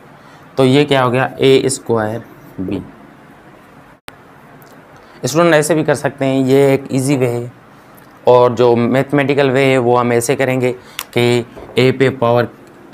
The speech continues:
एक, दो, तीन, चार, चार power आ गया और B पे power टू आ गया, तो under root की sign क्या हो गई, वन बाई टू हो जाएगी।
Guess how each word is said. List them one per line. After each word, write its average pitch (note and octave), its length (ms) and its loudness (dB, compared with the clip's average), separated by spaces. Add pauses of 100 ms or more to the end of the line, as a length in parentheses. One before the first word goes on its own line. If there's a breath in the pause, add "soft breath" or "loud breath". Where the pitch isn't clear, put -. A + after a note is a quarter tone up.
एक, A#2+ 260 -2
दो, A#2+ 320 0 (180)
तीन, A#2+ 160 0
चार, A2+ 240 -4
चार A#2 220 -2
power A#2 280 0
आ A#2 80 0
गया A2+ 280 -4 (220)
और A2+ 100 2
B A#2 180 0
पे G#2+ 120 -10
power A2 180 -2
टू A#2 160 -2
आ A2+ 160 0
गया, G#2+ 200 -4 (420 loud breath)
तो A2+ 100 2
under A2 200 0
root A#2+ 220 0
की B2 60 -2
sign A2+ 240 -2
क्या A#2 140 -2
हो A2+ 140 0
गई, A2+ 180 -2
वन A2 220 -4
बाई A2 120 0
टू A2 140 -2
हो A2 140 2
जाएगी। G#2+ 380 -2